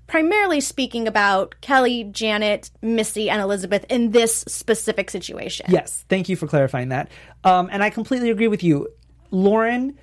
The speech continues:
Speaker 2: had every right to speak her truth. She obviously never had a problem with Dan.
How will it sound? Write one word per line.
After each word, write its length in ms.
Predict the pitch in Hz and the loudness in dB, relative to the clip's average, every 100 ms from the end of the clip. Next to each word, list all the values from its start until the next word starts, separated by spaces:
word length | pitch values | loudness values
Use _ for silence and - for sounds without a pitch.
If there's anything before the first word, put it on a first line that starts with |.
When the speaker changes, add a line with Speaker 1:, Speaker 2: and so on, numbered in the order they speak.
| _ | _
Speaker 2:
had 140 | - 254 | 0 2
every 320 | 240 269 302 | 4 2 0
right 260 | 269 302 311 | 2 0 0
to 100 | 254 | -4
speak 240 | - 214 | -2 2
her 100 | 190 | 2
truth. 300 | 175 170 139 - - | 4 2 2 -4 -12
She 360 | - 254 277 | 0 2 4
obviously 440 | 226 190 214 226 214 | 4 2 2 -2 -2
never 240 | 180 185 | 0 0
had 200 | 175 180 | 0 0
a 40 | 175 | 0
problem 420 | - 170 165 160 | 0 2 2 2
with 200 | 160 - | 0 2
Dan. 440 | 170 151 110 113 | 2 2 -2 -10